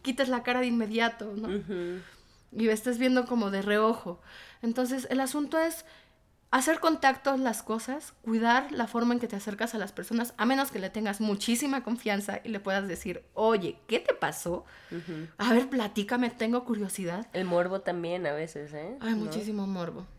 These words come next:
Speaker 1: Sí, también hay que cuidar. Por ejemplo, si cualquier extraño llega de la calle y te pregunta cosas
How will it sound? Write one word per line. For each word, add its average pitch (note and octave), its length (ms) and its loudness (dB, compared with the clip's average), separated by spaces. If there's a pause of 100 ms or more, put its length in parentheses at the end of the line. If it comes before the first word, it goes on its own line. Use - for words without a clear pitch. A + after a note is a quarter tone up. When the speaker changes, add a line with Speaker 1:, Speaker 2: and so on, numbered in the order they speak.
(220)
Speaker 1:
Sí, C4+ 140 -2
también C#4 340 4
hay D4+ 80 2
que D#4 120 -2
cuidar. G#3 320 0
Por F#3+ 120 -4
ejemplo, G#3+ 260 -4
si - 140 -8
cualquier G3 280 2
extraño G#3+ 540 -2
llega G3+ 240 -2
de G#3+ 80 2
la E3+ 160 -4
calle G3+ 240 0
y G#3 40 -4
te G3+ 100 -8
pregunta F#3+ 500 -4
cosas G#3+ 260 -8